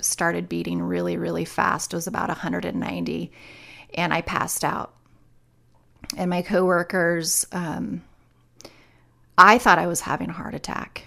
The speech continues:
I thought I was going to die.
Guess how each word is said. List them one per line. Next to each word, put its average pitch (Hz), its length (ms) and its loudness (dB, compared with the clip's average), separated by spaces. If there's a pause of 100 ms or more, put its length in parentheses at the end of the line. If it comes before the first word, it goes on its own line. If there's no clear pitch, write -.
I 170 120 -4
thought 170 580 0
I 170 400 0
was 160 260 -6
going 156 280 -4
to 165 120 -10
die. 78 460 -6